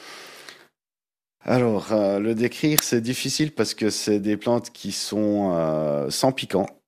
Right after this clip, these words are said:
euh, étonnamment. Euh, ils sont sous forme de boule ou bien comme une rose, euh, aplatie, si on veut bien. Euh, et ça pousse très, très, très, très lentement.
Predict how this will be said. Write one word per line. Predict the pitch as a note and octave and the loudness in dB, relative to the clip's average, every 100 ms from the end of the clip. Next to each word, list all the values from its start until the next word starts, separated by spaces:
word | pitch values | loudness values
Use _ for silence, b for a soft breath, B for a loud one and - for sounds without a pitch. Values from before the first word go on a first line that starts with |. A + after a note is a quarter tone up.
| _ _ _ _ _ _ _ - D#2 | _ _ _ _ _ _ _ -14 -6
euh, | E2 D#2 | 0 0
étonnamment. | D2 G#2+ G#2 G2+ E2+ G#2 - _ - | 0 2 2 4 2 0 -2 _ -6
Euh, | E2 D#2 C#2 B1+ A#1 G#1 G1+ G1+ A1 | -4 -2 -4 -4 -6 -6 -6 -6 -4
ils | G2+ | -2
sont | - A#2 | 0 -2
sous | - A2 | -2 0
forme | - A2 G#2+ | 2 2 2
de | G#2 A2+ A2 | 2 2 2
boule | A2 B2+ C3+ C3+ - | 2 4 4 4 2
ou | A2 | -4
bien | G#2+ G#2+ G2+ | -2 0 -2
comme | - A#2+ A#2+ | 0 2 4
une | A2+ G#2+ | 4 2
rose, | G2+ A2+ B2+ B2 A#2+ A2 G2 | 2 4 6 6 4 0 0
euh, | F#2+ F2+ E2+ E2 D2+ C2 A1 G1+ G1+ G1+ - - _ _ | 4 4 4 4 2 -2 -4 -6 -6 -8 -12 -18 _ _
aplatie, | G2+ - A#2 A2 - D#3 | 0 4 2 2 -2 -2
si | - | 0
on | A2+ G2 | 2 2
veut | F#2+ F#2 | 2 2
bien. | F#2+ C3 - B B B B _ _ _ _ _ _ - - - | 2 0 -2 B B B B _ _ _ _ _ _ -12 -8 -2
Euh, | G2+ F2+ F2+ E2 - | 0 2 0 0 -2
et | G2 | 0
ça | G#2+ | 0
pousse | - A#2+ - - | 0 -4 -6 -8
très, | - - A2 | -2 2 2
très, | - G#2 | 2 -2
très, | G2+ - F2 - - _ | 0 -2 -2 -2 -8 _
très | - - | -4 0
lentement. | G2+ G2 - D2 | 2 2 0 -2